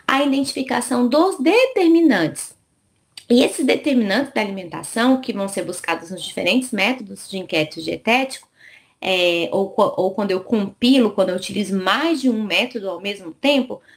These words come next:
vai, vai ter tanto a avaliação dos, dos determinantes demográficos, porque a gente sabe que a alimentação, ela não é, é influenciada apenas pelo,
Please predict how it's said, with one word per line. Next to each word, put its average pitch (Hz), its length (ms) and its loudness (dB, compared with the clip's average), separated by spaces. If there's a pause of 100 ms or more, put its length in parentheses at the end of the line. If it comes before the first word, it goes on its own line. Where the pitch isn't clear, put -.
(280)
vai, 190 280 0
vai 185 180 0
ter 185 200 -2
tanto 339 260 -2 (100)
a 285 180 2
avaliação 208 520 -4
dos, 233 180 -2
dos 208 320 -4
determinantes 196 600 -4
demográficos, 214 920 2 (380)
porque 220 480 2
a 190 100 -4
gente 196 220 -8
sabe 254 340 -4
que - 80 -4
a - 20 2
alimentação, 180 680 -6
ela 165 180 -2
não 220 300 2
é, 240 260 2 (400)
é 190 280 0
influenciada 196 600 -2
apenas 311 680 0
pelo, 185 600 -2